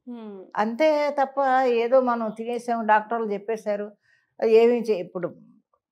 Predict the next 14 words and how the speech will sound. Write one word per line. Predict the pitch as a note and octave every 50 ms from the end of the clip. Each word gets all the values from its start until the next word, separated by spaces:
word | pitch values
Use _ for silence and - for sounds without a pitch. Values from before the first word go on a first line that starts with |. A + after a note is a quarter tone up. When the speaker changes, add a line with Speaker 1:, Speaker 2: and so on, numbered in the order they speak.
| _ -
Speaker 2:
మామూలుగా | F3+ F3 F3+ F#3+ G3+ A3 A#3+ B3 B3+ B3+ C4+ C4+
డెలివరీ | B3 G#3+ G#3 G3+ G#3 G#3+ A3+ A3 A3 A#3+ A#3 A#3
అవ్వక | A3 G3+ F#3+ F#3 G#3+ G#3+ G#3+ G#3
ముందు | G3+ G3+ G#3 G#3+ G#3+ G3+ G#3 G3 F#3+ - - _ _ _ _ _ _ _ _ _ _ _ _ _ - E3
ఎనిమిది | G3 G#3+ A#3 B3+ C#4 C#4 C#4 C4 C4+ C#4 C4 B3+ B3
నెల | A#3+ A#3 A3+ A3+ A3 A#3+ A#3
వచ్చే | A3+ A3 G#3 A3 - - G#3+ G#3
వరకు | G3+ G3 G3 G3+ - D4
నేను | C#4 B3+ A#3 G#3 G3+ F#3+
వర్క్ | F3+ F3 F3+ - -
చేశాను. | F#3 F3 - - E3 D3 D3+ D3 -
నేను | F#3 F#3+ G3 F#3+ F3+ E3+
స్టేజ్ | E3+ - _ - G3 G#3 G#3+ G#3 A3
మీద | A3 A3 G#3 F#3+ F3+ F3+ F3 F3